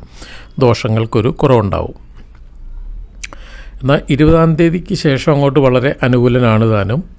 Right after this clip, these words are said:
ധനനേട്ടം ഉണ്ടാകുക, കുടുംബ സുഖം ഉണ്ടാകുക,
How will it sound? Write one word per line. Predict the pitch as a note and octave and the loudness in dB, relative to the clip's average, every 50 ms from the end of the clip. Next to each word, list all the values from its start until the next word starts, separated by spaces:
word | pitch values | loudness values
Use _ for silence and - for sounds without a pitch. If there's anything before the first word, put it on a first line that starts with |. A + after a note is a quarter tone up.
| - - E3 B2 | -10 -6 -4 0
ധനനേട്ടം | B2+ B2 B2 B2+ B2+ A#2+ B2 B2 G#2+ G#2 C3+ B2+ | 0 2 2 2 2 2 2 2 2 2 2 4
ഉണ്ടാകുക, | B2 A2+ G2+ G#2+ G#2 G#2 G2 G2+ G#2+ G#2+ A2 - - - - | 4 4 2 2 0 0 0 0 -2 -2 -4 -6 -8 -6 -2
കുടുംബ | C3 A#2 B2 A#2+ B2+ A#2 B2+ C3+ | 0 2 2 2 4 4 4 2
സുഖം | - - - B2+ G2+ A#2+ B2 | 2 0 -4 -2 0 2 2
ഉണ്ടാകുക, | A#2 A2+ G#2+ A2 A2 G#2+ G#2 G#2+ G#2+ A2 | 2 0 0 0 0 0 -2 -2 -2 -4